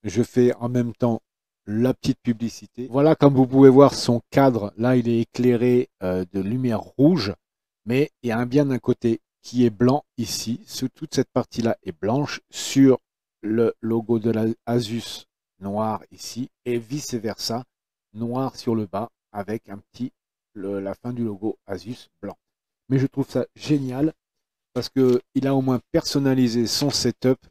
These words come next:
et, ne, et ça, je trouve ça génialissime.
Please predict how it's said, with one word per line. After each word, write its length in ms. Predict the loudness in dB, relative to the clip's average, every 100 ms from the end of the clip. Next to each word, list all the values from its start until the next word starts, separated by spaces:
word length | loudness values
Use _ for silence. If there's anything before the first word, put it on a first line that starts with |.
| _ _ -8
et, 80 |
ne, 680 | -6 -6 -6 -8 -8 -10 -16 _ _ _ _ _ _ _ -10
et 80 | -6
ça, 320 | -2 -4 -4 -10
je 140 | -10
trouve 240 | -10 -12 -12
ça 240 | -12 -12 _
génialissime. 1300 | -14 2 4 4 0 -4 -2 -2 -4 -6 -12 -14